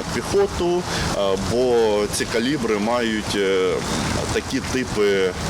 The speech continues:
снарядів, як осколкової дії, е, бронепробивної дії та фугасної дії.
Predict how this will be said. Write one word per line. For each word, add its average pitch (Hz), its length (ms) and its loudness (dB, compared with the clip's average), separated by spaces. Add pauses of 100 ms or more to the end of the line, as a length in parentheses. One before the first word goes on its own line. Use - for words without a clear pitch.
(320)
снарядів, 110 640 -2
як 98 180 2 (120)
осколкової 139 760 0 (220)
дії, 127 340 0
е, 95 580 2
бронепробивної 104 960 -2 (140)
дії 135 340 0 (380)
та 127 80 0
фугасної 87 680 -2 (100)
дії. 71 180 -4